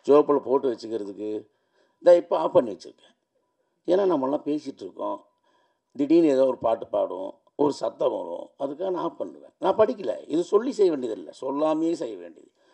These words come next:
எப்படி சாப்பிட்டவொடனே கை கழுவுறோமோ அந்த மாதிரி தான். நான் வந்து முன்னையெல்லாம் ட்வென்டி ஃபோர் ஹவர்ஸ் phone ஆன்ல வைப்பேன். எதுக்கு அப்படின்னா, night எவனாவது ஒரு பன்னெண்டு மணிக்கு, "மயில்சாமி, நான்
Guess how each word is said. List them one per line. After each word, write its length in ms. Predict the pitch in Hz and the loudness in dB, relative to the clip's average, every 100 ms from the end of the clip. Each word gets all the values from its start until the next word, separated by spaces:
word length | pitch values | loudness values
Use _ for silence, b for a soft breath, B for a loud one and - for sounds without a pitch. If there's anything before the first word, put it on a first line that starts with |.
| b 104 | b -8
எப்படி 280 | 113 151 143 | -4 -4 0
சாப்பிட்டவொடனே 440 | 139 151 139 135 | 0 0 0 0
கை 200 | 123 131 | -2 -2
கழுவுறோமோ 280 | 135 139 185 | -2 -2 -4
அந்த 200 | 240 440 | -8 -6
மாதிரி 240 | 320 202 - | -4 -4 -8
தான். 160 | - _ _ _ _ _ _ _ _ _ _ _ _ _ _ _ _ _ _ _ _ _ _ | -18 _ _ _ _ _ _ _ _ _ _ _ _ _ _ _ _ _ _ _ _ _ _
நான் 360 | - 214 226 240 | -2 2 2 0
வந்து 240 | 269 220 | -2 -2
முன்னையெல்லாம் 340 | 226 240 240 - | -4 -2 -4 -2
ட்வென்டி 280 | 208 220 226 | -2 -2 -4
ஃபோர் 220 | 214 202 | 0 0
ஹவர்ஸ் 300 | 202 - - | 0 -6 -8
phone 180 | 180 156 | -6 -4
ஆன்ல 260 | 151 139 | -2 -2
வைப்பேன். 340 | 107 - - _ _ _ _ _ _ _ _ _ _ _ _ _ _ _ _ - | -4 -12 -20 _ _ _ _ _ _ _ _ _ _ _ _ _ _ _ _ -2
எதுக்கு 400 | 185 269 254 214 | 2 4 6 4
அப்படின்னா, 520 | 151 117 113 85 87 - | 2 -6 -8 -12 -12 -12
night 280 | 101 143 180 | -10 -10 -10
எவனாவது 800 | 143 123 135 139 156 185 190 | -12 -12 -12 -10 -8 -8 -6
ஒரு 120 | 175 139 | -8 -8
பன்னெண்டு 240 | 135 127 | -6 -6
மணிக்கு, 320 | 117 120 113 101 | -6 -8 -8 -8
"மயில்சாமி, 420 | 107 113 127 123 | -8 -2 -2 0
நான் 360 | 117 110 101 | -4 -6 -10